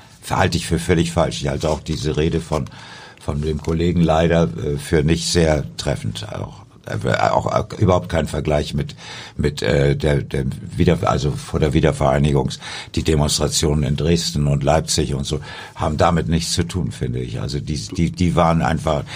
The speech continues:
der Drang der Menschen nach Freiheit und so. Und hier ist es der Drang der Menschen nach, äh,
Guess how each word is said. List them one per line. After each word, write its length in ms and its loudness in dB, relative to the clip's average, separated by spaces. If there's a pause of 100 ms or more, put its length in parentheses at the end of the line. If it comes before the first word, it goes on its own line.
(200)
der 120 0
Drang 280 4
der 100 6
Menschen 320 4
nach 140 2
Freiheit 500 0 (500)
und 140 -2
so. 200 4
Und 220 0
hier 200 4
ist 160 -2
es 160 -4
der 120 0
Drang 320 0
der 120 0
Menschen 380 -2
nach, 300 -2
äh, 300 -2